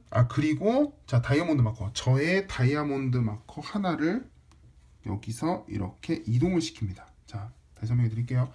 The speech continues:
자, 가면 보상을 받는 거예요. 자, 다이아몬드 하나 마커, 그 다음에 그 회사. 자, 이제 이거 회사, 이거 했으니까 회사 이동하고요. 자, 그리고 이거는 뭐냐? 이제 장부 마커 포인트를 얻는 건데요. 장부 마커 포인트는 이따가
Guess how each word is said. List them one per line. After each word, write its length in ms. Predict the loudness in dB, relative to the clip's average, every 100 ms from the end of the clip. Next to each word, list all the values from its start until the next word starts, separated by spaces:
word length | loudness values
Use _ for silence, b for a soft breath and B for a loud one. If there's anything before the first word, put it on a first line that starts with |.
| B B B B -6
자, 260 | -2 -2 -2
가면 320 | 0 2 2
보상을 320 | 2 4 4
받는 300 | 4 0 0
거예요. 420 | 2 4 4 2 -4 -8
자, 100 | -4
다이아몬드 360 | 2 2 2 2
하나 180 | 2
마커, 460 | 2 0 4 4 4
그 60 | 4
다음에 200 | 4 4
그 160 | 4
회사. 360 | 2 4 0 0
자, 140 | -4
이제 200 | -2 -2
이거 200 | -2 -2
회사, 180 | -4 -2
이거 220 | -2 2 2
했으니까 360 | 2 2 2
회사 200 | 2 2
이동하고요. 580 | 2 4 4 2 2 0 B B B -18
자, 240 | 0 2 4
그리고 160 | 6
이거는 360 | 6 6 2 4
뭐냐? 320 | 6 6 4
이제 180 | 2 2
장부 320 | 2 2 6
마커 260 | 6 4 2
포인트를 460 | -2 -4 -2 2
얻는 240 | 6 6 6
건데요. 360 | 4 4 2 0
장부 240 | 2 4
마커 280 | 4 0 -2
포인트는 440 | 0 2 4 4
이따가 560 | 2 6 8 8 4